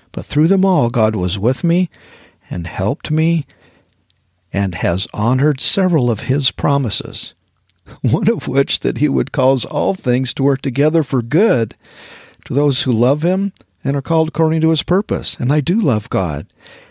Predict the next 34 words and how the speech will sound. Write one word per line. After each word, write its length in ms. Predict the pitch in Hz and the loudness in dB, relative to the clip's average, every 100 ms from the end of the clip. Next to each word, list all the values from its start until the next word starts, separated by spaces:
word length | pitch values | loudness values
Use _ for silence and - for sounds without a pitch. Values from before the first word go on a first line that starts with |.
| _ _ _ _ _ | _ _ _ _ _
And 160 | - 135 | -2 2
I 100 | 156 | 4
am 160 | 156 - | 2 2
in 200 | 185 208 | 2 2
this 220 | 185 175 | 2 2
job 300 | - 156 170 | 0 0 0
because 420 | 165 143 147 143 - | 0 0 2 0 0
I 160 | 127 | -2
am 240 | 151 147 147 | 0 -2 -4
here 360 | - - 175 208 | -6 -2 0 0
because 360 | 175 - 165 | -2 -2 0
of 120 | 170 | -2
his 320 | - 196 208 - | 0 2 2 -2
purpose. 600 | - 233 - - - - | 0 -2 -2 -8 -8 -2
I 80 | 143 | -2
am 80 | |
fulfilling 540 | 156 160 - 170 175 147 | 0 -2 -2 0 2 2
his 280 | 120 185 - | 2 2 0
purpose, 640 | - 175 - - - - | 0 0 0 -6 -8 -10
okay? 360 | - 107 107 139 _ _ _ _ - _ _ | -6 -4 -2 -4 _ _ _ _ -20 _ _
He 160 | - 135 | 0 2
wants 340 | 127 143 - | 4 0 0
me 140 | 123 | 0
here 220 | 107 110 98 | 2 2 2
in 100 | 90 | 0
this 200 | 87 - | -4 -2
job. 360 | - 73 - - _ _ _ _ _ _ - | -4 -4 -8 -16 _ _ _ _ _ _ -2
That, 240 | 127 131 | -2 0
by 160 | 127 120 | 0 0
the 120 | 110 | 0
way, 280 | 117 160 - | 0 -2 -2
is 200 | 135 107 | -6 -2
Romans 460 | 120 117 113 113 - - | 0 0 0 -2 -6 0
eight 400 | 139 160 - | 2 2 -4